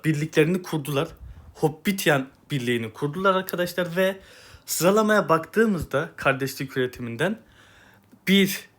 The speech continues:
iki, üç, dört ve beş tane ekip, hani ilk beşteki ekip neredeyse hani birleşti Silmarillionlar olarak. İlk beş ekip birleşti arkadaşlar. Bize kalan ekipler çok da bir şey kalmadı. Ama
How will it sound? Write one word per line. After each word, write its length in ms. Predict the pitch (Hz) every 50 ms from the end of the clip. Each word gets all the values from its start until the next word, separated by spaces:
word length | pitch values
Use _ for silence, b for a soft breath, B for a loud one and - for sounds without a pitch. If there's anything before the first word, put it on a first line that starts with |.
| _ -
iki, 360 | 185 175 - - - 160 160
üç, 380 | - 185 170 143 - - - -
dört 280 | 175 190 214 214 - -
ve 160 | 156 147 -
beş 200 | 175 196 202 -
tane 340 | - - 185 156 139 127 - -
ekip, 420 | 139 151 - - 208 208 - - - - _ _ b b b b b b b _ _ _
hani 320 | _ - 143 135 139 147 - _ -
ilk 300 | 190 190 - - - -
beşteki 440 | 190 180 185 - 185 180 180 - 196
ekip 380 | - - - 190 - - -
neredeyse 680 | 175 185 202 190 160 147 139 131 - - 214 226 220 b b b b b b b
hani 260 | b 160 151 151 143 -
birleşti 680 | 196 185 185 185 180 180 180 - - - 107 - - _ _
Silmarillionlar 720 | - - - 170 165 160 156 147 147 143 139 131 120 113
olarak. 420 | 117 123 120 151 170 220 - - 190
İlk 200 | 156 - - -
beş 180 | 190 190 -
ekip 320 | 151 - - 196 - - -
birleşti 400 | 175 170 165 156 147 156 - 135
arkadaşlar. 560 | 113 - - 113 113 110 - - 208 233 - - -
Bize 200 | 170 147 170 180
kalan 400 | 180 - 180 170 175 175 175 175 - - -
ekipler 460 | 151 147 - - - - 165 160 160
çok 240 | - - 156 - -
da 100 | 165 143
bir 60 | 147
şey 140 | - - 175
kalmadı. 640 | 185 - 180 175 165 139 123 120 160 220 262 - - _ _ _ - _ _ _ _ B B B B B B B
Ama 440 | - 170 196 190 185 196 226 247 b